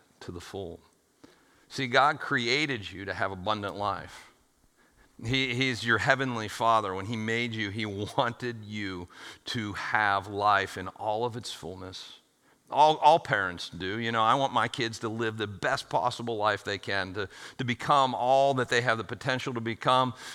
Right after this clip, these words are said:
to enjoy the, the beauty of this world and our, and their lives and families and all. We want the best for our kids, and that's how God feels about you. That's what he wants. He doesn't want us living under a yoke of oppression. He wants us to be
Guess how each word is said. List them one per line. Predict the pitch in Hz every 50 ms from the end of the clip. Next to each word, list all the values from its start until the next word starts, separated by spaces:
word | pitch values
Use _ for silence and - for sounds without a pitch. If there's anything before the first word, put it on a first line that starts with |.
| - -
to | 139 135
enjoy | 123 120 117 107 95 110 143 139 135 135 135 139 135 131 131 - - - -
the, | - 110 120 117
the | 110 120 113 113
beauty | 107 95 98 117 123 135 143 139 143 139
of | 135 117 113
this | 117 113 104 - 123
world | 123 135 139 135 135 135
and | 123 110 110
our, | 101 101 - - -
and | 107 104 101
their | 98 95 92
lives | 90 104 117 123 123 120 123 123 123 120 120 101 101
and | 92 -
families | - - 139 135 135 135 135 127 127 123 107 104
and | 107 117 -
all. | - 135 139 139
We | 139 135 131
want | 127 156 170 - -
the | 139 98 - - _
best | - 165 170 170 - - -
for | - 147 143
our | 139 131 127 123
kids, | 120 - 139 131 123 113 127
and | 123 123 127
that's | 113 151 160 202 214 -
how | - 175 175 175 175
God | 170 160 151 156 156 160 135
feels | - 156 156 156 131
about | 156 139 147 147 156 151 127
you. | 143 156 165 170 165 156 143 139 _ _ _ _ _ _ _ _ _ _ _ _ - - - - - - -
That's | 131 160 180 - -
what | 175 190 180
he | 160 185 180
wants. | 170 135 139 151 147 160 170 170 170
He | 175 170
doesn't | 202 202 185 208 170
want | 165 165 151
us | 147 135
living | 139 131 127 135 147 147 139 151 147 135
under | 131 131 131 123 120
a | 113
yoke | 110 110 113 117 120 139 147 139 - 139
of | 120 107
oppression. | 104 - - - - - 123 131 - 147
He | 160 156
wants | 135 151 160 180 - -
us | 160 151 147 135 -
to | - - 143
be | 123 117 127 123 120 117